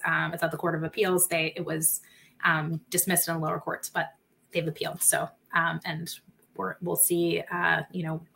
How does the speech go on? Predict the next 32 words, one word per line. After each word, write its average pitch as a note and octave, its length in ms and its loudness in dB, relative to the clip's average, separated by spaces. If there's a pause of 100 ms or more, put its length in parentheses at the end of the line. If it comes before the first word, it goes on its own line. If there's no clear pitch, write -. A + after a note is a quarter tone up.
(140)
what, - 200 -6 (320)
uh, E3+ 180 0 (100)
an F#3 80 -2
appellate F#3 300 2
court F#3 240 4
says G#3 200 8
about F#3 280 8
it. F#3+ 160 2 (420)
Um, F#3+ 640 12
and C4+ 80 10
also D#4 240 12
in B3 60 6
the A#3 60 6
meantime, G3+ 380 6
right, F3 160 8
they've, F3 220 0 (420)
you G#3 140 -2
know, G3 100 6
while G3+ 240 8
these F#3+ 280 4
things F3+ 240 2
are F3 80 4
working E3+ 200 2
their E3 80 2
way E3 120 0
through E3 140 -2
the E3+ 80 0
legal E3+ 200 0
system, E3 460 -2
the G3 100 4
application, E3+ 600 4
it D#3 160 -8